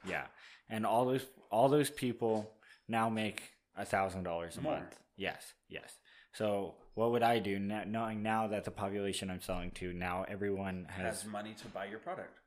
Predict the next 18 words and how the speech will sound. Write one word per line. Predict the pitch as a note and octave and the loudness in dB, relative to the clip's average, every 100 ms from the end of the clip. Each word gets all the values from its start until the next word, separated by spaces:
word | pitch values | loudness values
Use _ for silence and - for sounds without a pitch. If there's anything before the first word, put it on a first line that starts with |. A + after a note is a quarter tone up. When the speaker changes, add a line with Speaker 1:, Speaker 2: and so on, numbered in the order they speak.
| _ | _
Speaker 1:
Yeah, | G#2+ A2+ | 0 2
so | G2 A2+ | 4 4
I'm | A2+ | 4
gonna | A2+ | 2
Speaker 2:
Stim-, | G#2 | 0
Speaker 1:
increase, | G2+ G2+ G2 - - - | 0 0 0 -4 -8 -4
I'm | G#2+ | 0
gonna | A#2 | 2
Speaker 2:
stimulation | A#2 A#2 A#2+ | 2 4 4
Speaker 1:
increase | A#2 D3 - | 2 0 -4
Speaker 2:
of | C3 C3 | -6 -4
the | B2+ | -8
economy | - D#3 C#3 G#2 F#2+ | -6 -6 -6 -8 -8
goes | G#2+ G2 - C3 | -8 -10 -8 -6
up. | A2 - | -6 -8
It's | |
a | |
Speaker 1:
No, | G#2+ | -14